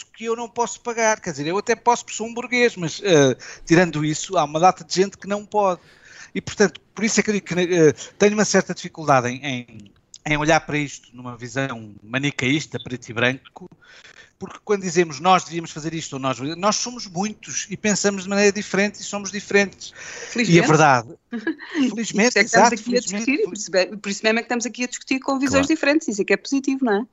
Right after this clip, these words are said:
Speaker 1: Exato, exato. Só, só estou a, a, a dizer que em relação, por exemplo, a regadio, que é sempre uma questão, mas, mas há outras utilizações da água, a questão é: nós podemos prescindir disso,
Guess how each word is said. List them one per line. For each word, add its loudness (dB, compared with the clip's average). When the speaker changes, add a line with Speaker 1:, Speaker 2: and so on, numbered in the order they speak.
Speaker 1:
Exato, 2
exato. 2
Só, -10
só -8
estou -6
a, 4
a, 0
a 0
dizer -2
que 4
em 6
relação, 2
por -12
exemplo, 0
a -10
regadio, -4
que -8
é -2
sempre -10
uma -12
questão, -8
mas, -4
mas -4
há 6
outras 2
utilizações -14
da -2
água, -4
a 2
questão 4
é: 6
nós 4
podemos 4
prescindir -8
disso, -4